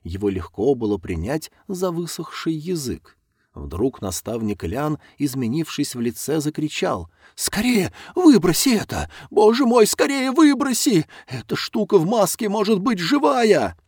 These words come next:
Он ударил ладонью по маске, выбив её из рук Лао Яна. Маска, кувыркаясь, полетела вниз, ударилась о ветку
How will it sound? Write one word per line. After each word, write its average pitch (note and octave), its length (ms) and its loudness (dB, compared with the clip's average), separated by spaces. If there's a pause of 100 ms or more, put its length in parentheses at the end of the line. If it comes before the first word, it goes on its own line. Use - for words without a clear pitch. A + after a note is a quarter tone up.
(140)
Он G2+ 300 -2
ударил G#2 420 0
ладонью G#2 600 -2
по F#2+ 140 -6
маске, G#2+ 560 -8 (180)
выбив E3 480 -4
её D3+ 260 -2
из C#3 260 -4
рук C3 280 0
Лао A#2+ 260 -2
Яна. F#2 560 -8 (320)
Маска, C#3 500 -6
кувыркаясь, B2 760 -4
полетела D#3 540 -4
вниз, D3 540 -6 (220)
ударилась G2 760 -4
о E2 80 -4
ветку A#2 560 -6